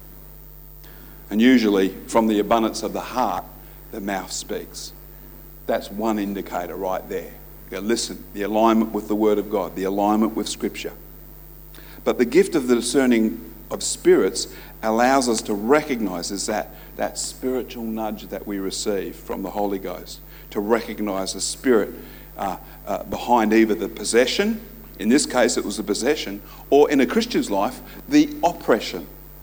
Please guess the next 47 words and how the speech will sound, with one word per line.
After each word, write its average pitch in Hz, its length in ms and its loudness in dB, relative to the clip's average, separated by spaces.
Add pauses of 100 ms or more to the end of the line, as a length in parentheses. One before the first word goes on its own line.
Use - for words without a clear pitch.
(600)
There 131 100 6
can 156 240 4
be 143 140 6
an 143 80 4
oppression 120 680 0
going 101 320 -4
on, 90 240 -6 (300)
where 120 120 2
the 127 140 4
enemy's 143 360 2
built 131 180 4
a 151 60 -2
stronghold 123 520 2
and 120 80 0
he's 120 140 0
oppressing 120 480 -4 (240)
from 110 200 2
that 113 200 0
place. - 540 -4 (360)
And, 101 240 0
um, 95 280 2
obviously, 104 520 2 (140)
as 104 180 0
we've 98 180 -4
seen, 101 380 -2 (280)
the - 80 -2
Lord 104 260 4
wants 101 320 0
us 95 80 -4
set - 260 0
free 95 260 -2
from - 200 -8
that. 90 160 -10 (420)
Look - 120 -4
what 202 100 4
it - 80 2
says. 117 500 4 (1500)
But 170 220 6
Paul, 175 420 8
greatly 170 480 6
annoyed, 131 600 4
turned 143 400 4
and 113 200 2
said 165 260 4
to 160 80 4
the 117 120 2
spirit, 101 460 0